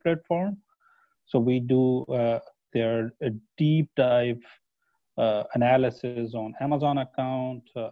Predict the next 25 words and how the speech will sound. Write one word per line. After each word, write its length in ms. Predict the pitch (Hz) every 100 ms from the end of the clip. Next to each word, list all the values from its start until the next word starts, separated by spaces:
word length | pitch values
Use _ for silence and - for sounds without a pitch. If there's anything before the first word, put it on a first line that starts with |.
| -
uh, 180 | 113 110
if 180 | 110 107
they 60 | 120
are 100 | 113
selling 280 | 123 113
on 100 | 110
eBay, 500 | 113 127 123 123 120 120
Shopify, 680 | 117 110 113 - 110 110 110
Walmart, 640 | 107 113 117 127 123 120 - _ _ _ _ -
if, 80 | - - _ _ -
if 180 | 123 120 -
they 100 | 123
have 220 | 117 120
any 180 | 120 117
website, 640 | 117 139 - 139 127 127
we 180 | 120 117
also 440 | 113 120 - 127 120
kind 180 | 117 113
of 80 | 113
look 200 | 113 113 123
at 160 | 113
that. 300 | 110 110 110 117 -
And 340 | 117 113 110
we, 380 | 117 127 135 139 - _ _ _ _ _ -
uh, 360 | 117 113 110